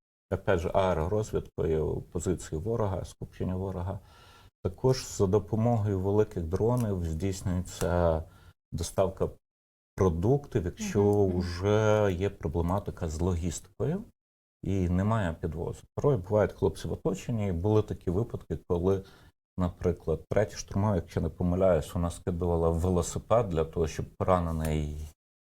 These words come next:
Speaker 1: військовослужбовець міг вийти з оточення. Ну, ми практикуємо це скидання їжі, води для, для наших військовослужбовців,
Speaker 2: Військових.
Speaker 1: да, нашого батальйону.
Speaker 2: Мгм. А к-, казали за штучний інтелект.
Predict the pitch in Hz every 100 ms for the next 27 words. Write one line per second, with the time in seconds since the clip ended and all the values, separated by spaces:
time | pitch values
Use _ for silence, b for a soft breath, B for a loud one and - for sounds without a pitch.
0 | _ - 87 - 90 82 - 87 90 117
1 | 104 87 - 87 - 85 80 80 - -
2 | 92 - - - - _ _ _ - 170
3 | 143 117 - - - - - 101 87 -
4 | 90 - - 82 90 92 76 73 76 73
5 | 73 71 71 80 80 80 90 117 101 82
6 | 78 80 80 90 104 92 - 73 76 -
7 | - 76 - _ _ - - _ _ _
8 | _ _ - 82 78 - - 85 - 90
9 | - 78 87 90 85 85 78 80 80 73
10 | - 85 - 80 78 78 78 196 175 190
11 | B B B 220 220 220 - 233 247 277
12 | 269 233 247 247 - 269 254 247 - 294
13 | 339